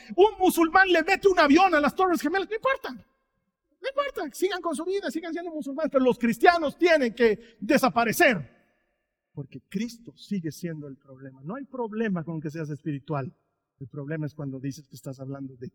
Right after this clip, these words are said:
Cristo. Ahí las cosas se vuelven diferentes. Entonces yo digo, "¿Qué tanto te importa el Dios de Israel si no crees?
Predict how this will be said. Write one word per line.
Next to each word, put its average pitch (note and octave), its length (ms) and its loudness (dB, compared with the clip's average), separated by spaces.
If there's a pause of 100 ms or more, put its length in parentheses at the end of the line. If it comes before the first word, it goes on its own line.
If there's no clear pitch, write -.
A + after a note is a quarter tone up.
Cristo. D3 580 -8
Ahí F3+ 480 -2 (400)
las D3+ 180 -10
cosas E3 360 -12
se E3 100 -16
vuelven C#3+ 320 -8
diferentes. C#3+ 500 -14
Entonces D#3 240 -20
yo F3+ 60 -10
digo, F3+ 320 -8 (1160)
"¿Qué F#3 100 -14
tanto F#3+ 260 -12
te E3 120 -12
importa F3 320 -14
el D#3 80 -12
Dios D#3 160 -10
de D#3+ 80 -10
Israel D#3 340 -10
si G3+ 120 -12
no F#3+ 100 -10
crees? D4+ 500 -14